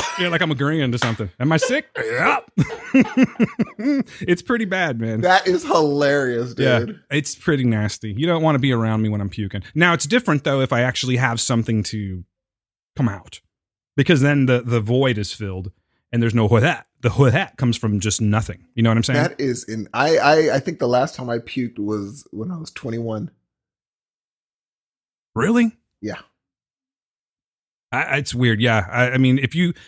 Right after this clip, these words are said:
Speaker 1: compare my G I system to your G I system, completely two different systems, because I've probably puked, I've lapped you thousands of times.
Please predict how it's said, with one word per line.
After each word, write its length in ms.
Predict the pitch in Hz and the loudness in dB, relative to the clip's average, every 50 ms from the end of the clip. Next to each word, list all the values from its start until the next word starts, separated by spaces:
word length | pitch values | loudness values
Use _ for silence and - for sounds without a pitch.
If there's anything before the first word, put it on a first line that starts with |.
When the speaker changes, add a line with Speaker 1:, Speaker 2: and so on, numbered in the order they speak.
| _ - | _ -2
Speaker 1:
compare 380 | - 170 160 - 185 165 151 | 0 0 2 2 2 2 4
my 360 | 135 131 123 120 123 131 139 139 | 4 4 4 2 2 2 0 0
G 200 | 123 135 131 131 | 0 0 0 0
I 100 | 123 123 | 0 0
system 360 | - - 127 120 - 127 120 | 0 -2 -2 -2 0 -2 -2
to 100 | - 113 | -2 -2
your 160 | 101 107 113 | -2 0 0
G 180 | 110 110 123 123 | 0 0 0 0
I 100 | 117 117 | 0 0
system, 320 | - 127 120 - 123 117 | 0 -2 -2 0 -2 0
completely 480 | - 123 117 - - 127 120 113 110 104 | 2 0 0 0 0 -2 -4 -4 -6 -6
two 120 | - 107 | -4 -4
different 280 | 98 98 - - 98 - | -4 -4 -6 -6 -8 -6
systems, 360 | - 110 113 - 110 101 92 | -6 -6 -6 -6 -6 -8 -6
because 320 | - - 98 - 104 98 | -6 -6 -4 -2 -2 0
I've 180 | 104 107 101 - | -2 -2 -2 -2
probably 360 | - 123 110 110 104 107 107 | -2 -2 0 0 -2 -2 -4
puked, 300 | - - 110 107 104 - _ _ _ _ _ _ _ _ _ _ _ - | -4 -4 -4 -6 -6 -8 _ _ _ _ _ _ _ _ _ _ _ 0
I've 120 | 143 135 | 0 2
lapped 460 | 131 127 131 123 135 143 139 - - | 2 2 2 2 2 0 -2 -4 -4
you 100 | 127 120 101 | -2 -2 -2
thousands 500 | - - 131 113 123 127 113 120 104 101 | -2 -2 0 2 2 2 2 0 -2 -2
of 60 | 95 | -4
times. 380 | - 110 110 104 87 85 - | -6 -6 -6 -6 -8 -12 -16